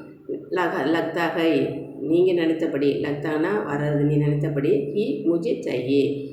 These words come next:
ஹி முஜே சாயே, அப்ப "நீ நினைத்தபடி நான் கருத்து கூறலாமா?" அப்படின்னு சொல்றது. ரெண்டு பேர் பேசும்போது, நம்ம வந்து உரையாடிட்டே இருக்கும்போது, சில அவங்க நமக்கு அட்வைஸ் பண்ணுவாங்க, நம்ம அவங்களுக்கு அட்வைஸ் பண்ணுவோம்.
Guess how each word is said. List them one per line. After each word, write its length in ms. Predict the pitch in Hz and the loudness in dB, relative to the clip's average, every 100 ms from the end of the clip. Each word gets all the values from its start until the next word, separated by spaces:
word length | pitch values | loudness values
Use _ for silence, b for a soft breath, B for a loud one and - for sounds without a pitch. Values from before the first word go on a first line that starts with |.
| B - | B -12
ஹி 420 | 214 247 330 - - 180 | -6 -2 -2 -2 -6 -4
முஜே 400 | 175 208 214 214 - | 4 4 4 0 -6
சாயே, 760 | - 147 139 151 151 143 - 151 - - | -6 -2 0 0 0 0 -2 -10 -12 -6
அப்ப 240 | 196 202 | -4 0
"நீ 220 | 196 202 | 6 8
நினைத்தபடி 540 | 202 180 180 180 180 202 | 8 4 0 -2 0 0
நான் 360 | 220 170 180 | 0 0 0
கருத்து 380 | 180 165 165 220 | 0 -2 -2 -2
கூறலாமா?" 640 | 208 165 143 127 135 135 131 135 | 0 2 2 0 0 0 -2 -4
அப்படின்னு 180 | 143 147 | -4 -4
சொல்றது. 400 | 147 147 139 143 | -2 -2 -2 -2
ரெண்டு 340 | 151 175 214 - | 0 0 2 2
பேர் 280 | 196 214 196 | 2 0 0
பேசும்போது, 840 | 175 170 180 147 135 147 196 269 | 0 0 0 0 0 2 2 2
நம்ம 280 | 226 165 151 | 2 2 2
வந்து 340 | 156 208 180 | 2 2 2
உரையாடிட்டே 400 | 175 196 196 196 | 2 4 4 4
இருக்கும்போது, 580 | 196 175 175 147 - - | 0 -2 0 2 2 0
சில 240 | - 202 | 0 0
அவங்க 320 | 160 165 202 208 | 2 2 4 4
நமக்கு 320 | 170 180 180 | 4 0 -2
அட்வைஸ் 320 | 165 196 202 | -2 -2 -2
பண்ணுவாங்க, 300 | 165 151 208 | -4 -2 0
நம்ம 360 | 269 175 220 254 | 0 0 0 0
அவங்களுக்கு 320 | 202 196 185 | 0 0 -2
அட்வைஸ் 340 | 160 170 165 | -2 -4 -2
பண்ணுவோம். 300 | 147 143 143 | -2 -2 -2